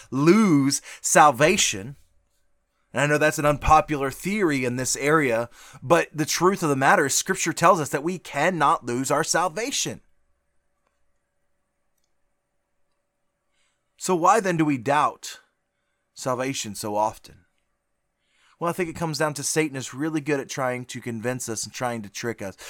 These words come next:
Just as he did in the garden with Eve, when he says, "Surely God didn't mean that you would have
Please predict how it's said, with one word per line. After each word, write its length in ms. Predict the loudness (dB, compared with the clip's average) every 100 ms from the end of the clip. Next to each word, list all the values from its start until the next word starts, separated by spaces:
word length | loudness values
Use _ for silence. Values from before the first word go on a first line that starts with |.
| -18 -10
Just 180 | -6
as 120 | -4 -4
he 100 | -2
did 160 | -2
in 80 | -2
the 60 | 2
garden 340 | 6 6 4
with 160 | -2 0
Eve, 340 | 2 0 -6 -14 -4
when 80 |
he 80 | -2
says, 240 | 0 0 2
"Surely 600 | 2 4 4 4 2 2
God 340 | 6 6 6
didn't 240 | 2 -2 -2
mean 580 | 2 4 2 0 -8 -16 _ _ _ _ _ _ _
that 220 | 0 0
you 160 | 2 2
would 140 | 2
have 340 | 0 0 0